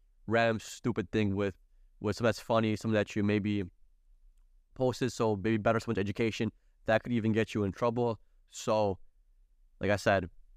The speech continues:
social media and privacy do not go hand in hand together. They, they don't do well in the hospital. And if somebody is out there to get you,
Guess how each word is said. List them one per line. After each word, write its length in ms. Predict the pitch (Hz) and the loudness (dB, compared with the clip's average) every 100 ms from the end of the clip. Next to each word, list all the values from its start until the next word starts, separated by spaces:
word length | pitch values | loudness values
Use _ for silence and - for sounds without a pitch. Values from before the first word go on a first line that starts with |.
| - - _ - - - | -20 -20 _ -20 -20 -20
social 360 | - 120 117 120 | -4 0 0 0
media 380 | 113 110 104 104 - - - | 2 2 0 -2 -14 -12 -10
and 80 | 104 | 2
privacy 640 | 110 104 101 - 98 92 - - | 4 4 2 -2 -2 -4 -12 -6
do 80 | 104 | 0
not 240 | 101 95 | 0 0
go 200 | 104 98 - - - - - | -2 -2 -6 -20 -20 -20 -6
hand 220 | 104 104 | -2 0
in 80 | 101 | 0
hand 320 | 101 104 104 | 2 2 0
together. 320 | - 104 101 | 0 0 2
They, 140 | 92 95 87 | 0 -2 0
they 80 | 107 | 2
don't 320 | 107 110 107 | 4 2 2
do 80 | 113 | 0
well 440 | 98 104 101 92 - _ - - | 2 2 0 -4 -8 _ -18 -4
in 340 | 101 95 87 | -2 0 0
the 80 | 85 | 0
hospital. 560 | 104 98 - - 85 78 | 2 2 2 -4 -4 -4
And 380 | 92 92 90 87 | -2 0 0 -2
if 140 | - 98 | -4 -4
somebody 360 | 110 101 104 | -2 0 0
is 100 | 92 | 0
out 140 | 95 92 | 2 2
there 100 | 95 | -2
to 120 | - | -2
get 200 | 107 131 | 0 2
you, 200 | 131 | 2